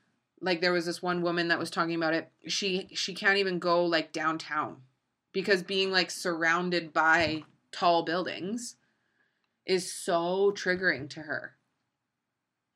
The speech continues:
And so she did a lot of work kind of along the same lines as what my therapist and I do or did, that working through the experience itself, um, verbalizing it,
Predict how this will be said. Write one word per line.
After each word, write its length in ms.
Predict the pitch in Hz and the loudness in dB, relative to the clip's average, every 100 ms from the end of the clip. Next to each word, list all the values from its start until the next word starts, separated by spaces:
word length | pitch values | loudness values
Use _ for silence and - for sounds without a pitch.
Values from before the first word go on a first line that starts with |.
| _ _ _ _ _ _ - | _ _ _ _ _ _ 2
And 300 | 196 196 185 | 4 2 0
so 220 | 190 180 | 2 2
she 180 | - 180 | -2 -2
did 180 | 170 | 0
a 60 | 175 | 2
lot 200 | 175 180 | 4 4
of 100 | 233 | 2
work 320 | 165 170 - | 2 0 -2
kind 240 | - 160 165 | -2 0 2
of 240 | 165 160 - _ _ _ _ _ _ 156 | -2 -6 -16 _ _ _ _ _ _ -2
along 440 | 165 156 151 160 | -2 0 -2 -2
the 80 | 160 | -4
same 280 | 165 160 160 | -4 -4 -2
lines 280 | 151 160 | -2 -4
as 100 | 156 | -6
what 140 | 160 147 | -6 -2
my 140 | 160 | -2
therapist 480 | 170 156 156 160 160 | -2 -4 -4 -6 -4
and 100 | 160 | -2
I 120 | 165 | -2
do 340 | 156 139 147 170 | -4 -6 -6 -6
or 100 | 151 | -6
did, 360 | 151 139 175 - - - _ _ _ _ _ _ _ _ _ - | -6 -6 -6 -10 -20 -20 _ _ _ _ _ _ _ _ _ 4
that 560 | 214 196 190 185 156 - _ _ _ _ _ _ _ | 8 10 8 6 2 -4 _ _ _ _ _ _ _
working 460 | 202 208 208 220 214 | 0 2 2 -2 -4
through 600 | 208 196 190 190 185 190 | -6 0 4 4 4 2
the 160 | 196 190 | 0 -2
experience 680 | 185 - 175 165 175 175 | -2 -2 0 0 -2 -4
itself, 760 | - - 147 101 180 226 - - _ _ _ _ _ - | -10 -4 -2 0 0 -2 -10 -20 _ _ _ _ _ 0
um, 600 | 185 180 170 165 165 - 160 | 4 6 6 4 -2 -6 0
verbalizing 600 | 180 185 180 180 180 180 | 2 4 6 4 4 -2
it, 200 | 180 | -2